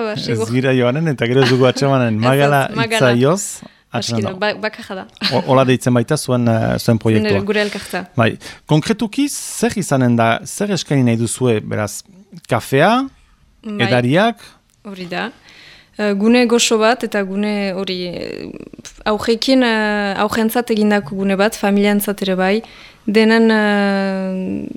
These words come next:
Speaker 1: denai egokitua den gune bat, maiz, eh, aurrentzat, eh, ez da, gure, <laughs> gure ostatuetan, eta zinaz hor atxemaik-, atxemaiten alko dituzte jostat-, jostailoak, eh,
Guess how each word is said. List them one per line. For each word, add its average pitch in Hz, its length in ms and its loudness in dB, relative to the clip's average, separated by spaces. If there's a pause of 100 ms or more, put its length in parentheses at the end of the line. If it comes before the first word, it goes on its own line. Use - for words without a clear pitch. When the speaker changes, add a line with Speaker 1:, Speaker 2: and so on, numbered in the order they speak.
(200)
Speaker 1:
denai 226 420 2
egokitua 220 520 0
den 208 240 0
gune 202 240 2
bat, 220 360 0 (260)
maiz, 208 380 0
eh, 185 420 -2
aurrentzat, 202 640 0
eh, 180 340 -4
ez 190 160 -2
da, 202 120 2
gure, 220 380 2 (220)
<laughs> - 180 -12
gure 226 200 4
ostatuetan, 208 600 0 (460)
eta 202 100 0
zinaz 196 360 2
hor 202 180 4
atxemaik-, 190 600 2
atxemaiten 202 480 2
alko 190 200 0
dituzte 190 460 -4
jostat-, 175 420 -2 (280)
jostailoak, 185 680 0
eh, 175 200 -2